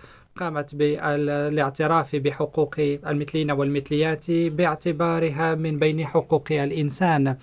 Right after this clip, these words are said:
بالنسبة لوفد إيطاليا الذي تحدث بشأن عقوبة الإعدام،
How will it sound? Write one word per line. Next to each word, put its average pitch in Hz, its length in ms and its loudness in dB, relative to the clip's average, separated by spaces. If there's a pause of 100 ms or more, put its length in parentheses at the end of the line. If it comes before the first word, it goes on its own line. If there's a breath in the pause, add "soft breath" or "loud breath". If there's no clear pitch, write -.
(540 loud breath)
بالنسبة 170 720 2 (140)
لوفد 156 600 2
إيطاليا 160 540 2
الذي 147 280 2
تحدث 151 480 -2
بشأن 147 840 -2
عقوبة 147 580 2
الإعدام، 151 840 0